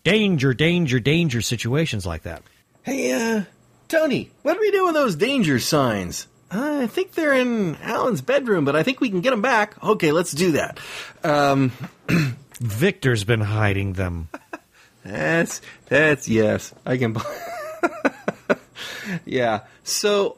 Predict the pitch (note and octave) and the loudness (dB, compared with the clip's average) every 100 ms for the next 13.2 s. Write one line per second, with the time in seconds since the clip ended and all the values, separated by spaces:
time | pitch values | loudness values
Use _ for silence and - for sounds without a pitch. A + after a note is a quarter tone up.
0 | _ F3+ F#3+ G3 - B3 G3+ D#3 E3+ - | _ 0 0 0 0 0 2 2 2 -2
1 | D3+ - E3+ E3 E3 D#3+ D3+ C#3+ C3 - | -4 -2 -2 -2 0 0 2 0 0 -4
2 | - - C3 - A#2 A#2 C3+ - C#3 - | -20 -2 -2 0 0 2 0 0 -6 0
3 | B2+ - B2+ - C#3 - C#3 C3 - B2+ | 0 0 -2 -2 -4 0 -2 -2 0 0
4 | C3 B2+ B2 C3 D3 D#3+ C3+ B2+ - B2+ | 2 2 0 2 0 0 0 -2 0 2
5 | C3 B2 B2 B2 B2 B2+ C3 B2+ A2 _ | 2 2 0 -2 -2 0 2 0 -4 _
6 | A#2+ A#2+ G#2+ A#2+ B2+ C3+ C3 B2 A2+ A2+ | -2 -2 2 2 2 2 0 0 0 0
7 | A#2+ B2 C#3 C#3 E3 - - - - G3+ | 0 0 -2 -2 -6 -6 -18 -14 -4 -4
8 | - G3+ A3+ C#4 A3+ F#3+ D3+ - D3+ E3 | 0 0 2 0 2 2 0 -2 -4 -2
9 | A#3 G#3 E3+ C3+ - C#3 C3+ C3 - - | -2 0 0 -2 -4 -2 -2 -2 -6 -6
10 | F3+ E3+ D#3+ D#3 C#3+ C#3+ _ _ _ _ | 0 2 2 2 0 -2 _ _ _ _
11 | D3 F3+ F3+ C#3+ C3+ - A#2+ B2+ - - | 0 0 2 0 0 0 0 0 0 -2
12 | A#2 A#2+ A2 A#2 A#2+ A#2 - B2+ - - | 0 0 0 0 0 -2 -2 -2 -2 -8
13 | - | -10